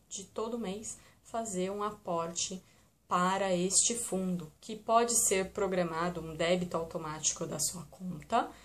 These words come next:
e isso você não tem, é, questão nenhuma de falar que esqueceu, que não deu, e vai te ajudar bastante aí na sua complementação lá na frente.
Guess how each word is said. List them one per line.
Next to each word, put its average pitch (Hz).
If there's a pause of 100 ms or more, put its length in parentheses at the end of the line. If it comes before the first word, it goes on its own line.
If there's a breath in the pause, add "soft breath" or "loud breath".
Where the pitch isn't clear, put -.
(240 loud breath)
e 190
isso 185
você 180
não 180
tem, 175 (340 soft breath)
é, 170
questão 175
nenhuma 180
de 170
falar 165
que -
esqueceu, 190
que 185
não 156
deu, 156 (380 loud breath)
e 214
vai 196
te -
ajudar 190
bastante 175
aí 160
na 165
sua 165
complementação 170 (600 soft breath)
lá 156
na 185
frente. 175